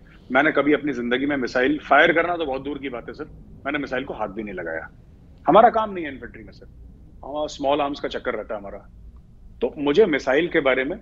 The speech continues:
knowledge नहीं है। सबसे पहले मैं वाजे तौर पे बता दूं,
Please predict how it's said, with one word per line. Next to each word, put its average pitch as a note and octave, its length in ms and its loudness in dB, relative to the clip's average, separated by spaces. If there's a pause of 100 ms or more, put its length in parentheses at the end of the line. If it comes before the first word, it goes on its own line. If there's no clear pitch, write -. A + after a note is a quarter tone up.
(240)
knowledge A#2 440 -6
नहीं F#2+ 180 -16
है। - 180 -20 (260)
सबसे - 220 2
पहले D3 240 4
मैं D3 160 -2 (320)
वाजे C#3 280 2
तौर D3+ 180 -2
पे C#3+ 100 -6
बता A#2+ 220 -6
दूं, E3 160 -6